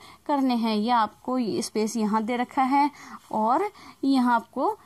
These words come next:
space दे रखा है। और इसमें और क्या बोला जा रहा है, "Which is your favorite food?"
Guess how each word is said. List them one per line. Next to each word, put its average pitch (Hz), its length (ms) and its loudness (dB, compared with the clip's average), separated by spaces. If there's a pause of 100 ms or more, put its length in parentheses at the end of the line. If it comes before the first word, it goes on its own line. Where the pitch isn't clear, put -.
(140)
space 294 320 -2
दे 220 140 -2
रखा 214 280 -4
है। 190 260 -2 (400)
और 254 140 -2
इसमें 277 220 0
और 247 220 0
क्या 277 140 -2
बोला 262 220 -2
जा 247 160 2
रहा 254 120 2
है, 294 120 2 (300)
"Which 311 340 0
is 277 300 2
your 262 140 0 (120)
favorite 240 680 -2
food?" 220 340 0